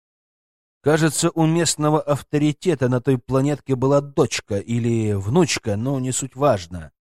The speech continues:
А важно то, что она женщина, и, как все женщины, она падка на внешность аграфов. Так что этому неудачнику ничего не будет стоить охмурить ее. А вот через нее добраться до самого того Хумана.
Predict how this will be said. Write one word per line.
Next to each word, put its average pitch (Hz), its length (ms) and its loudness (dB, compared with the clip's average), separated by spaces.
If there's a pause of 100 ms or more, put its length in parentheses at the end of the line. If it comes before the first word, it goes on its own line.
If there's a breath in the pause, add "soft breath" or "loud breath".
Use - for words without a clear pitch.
(720)
А 120 120 2
важно 151 380 2
то, 165 160 -2
что - 260 -2
она 151 220 -2
женщина, 127 600 -2
и, 135 160 -2
как 135 180 -2
все 147 240 0
женщины, 139 640 -2 (640)
она 139 300 -6 (200)
падка 123 440 2
на 120 160 0
внешность 113 640 -6
аграфов. 101 960 -6 (760)
Так - 180 -10
что 131 380 0 (200)
этому 120 340 -4
неудачнику 117 680 -2
ничего 127 380 -2
не 123 120 -2
будет 117 280 -6
стоить 143 520 0 (260)
охмурить 117 640 -2
ее. 76 320 -12 (720)
А 117 140 -2
вот 151 160 2
через 160 420 2
нее 151 320 0
добраться 127 540 -2
до 117 140 -6
самого 120 520 -2
того 101 340 -4
Хумана. 80 880 -4